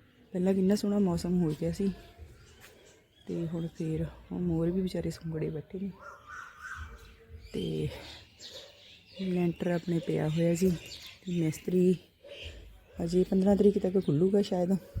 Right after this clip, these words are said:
ਫੇਰ ਆਉਣਗੇ। ਹੁਣ ਕਿਸੇ ਹੋਰ ਜਗ੍ਹਾ ਲੱਗੇ ਹੋਏ ਨੇ ਉਹ। ਤੇ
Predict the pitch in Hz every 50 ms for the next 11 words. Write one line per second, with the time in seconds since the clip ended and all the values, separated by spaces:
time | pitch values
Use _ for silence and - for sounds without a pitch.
0 | - - 170 170 165 160 160 170 196 202 202 214 214 - - - - - - -
1 | - - - - - - - - - - - - - _ _ _ _ _ _ -
2 | 202 170 170 170 165 - 180 - - - 175 170 170 175 165 160 160 170 170 180
3 | 196 196 202 185 175 180 196 202 190 190 202 196 190 196 220 214 - - - -
4 | - - - - - - - - _ _ _ - _ _ _ - - - _ _
5 | _ - - - - - - - - _ _ - - - - - _ - 214 190
6 | 185 180 180 175 170 165 160 165